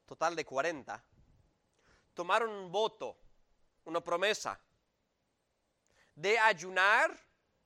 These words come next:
ni siquiera beber, hasta que hubiesen muerto a Pablo. Y no fue un solo, eran cuarenta locos que lo hicieron. Gracias a Dios no lo hicieron. No sé si ellos se murieron de hambre o quebraron su voto.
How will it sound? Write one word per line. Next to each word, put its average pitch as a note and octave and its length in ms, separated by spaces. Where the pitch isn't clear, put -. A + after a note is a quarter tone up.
ni G3+ 180
siquiera C#4 800
beber, G3 580
hasta G3 400
que F3 100
hubiesen F3 420
muerto E3+ 360
a B2+ 100
Pablo. A#2 400
Y D#3+ 80
no C#4+ 120
fue E4+ 200
un D4 80
solo, B3 420
eran A3 160
cuarenta G#3 400
locos F3+ 360
que D3 100
lo C3 60
hicieron. D3 400
Gracias B3+ 320
a A#3 80
Dios C4+ 280
no A#3 120
lo G#3+ 100
hicieron. B3 520
No G#3+ 180
sé C4 280
si A3+ 160
ellos B3+ 180
se A3 120
murieron G#3+ 380
de F#3+ 120
hambre A#3 380
o F3+ 200
quebraron G3+ 400
su E3 120
voto. A#3+ 500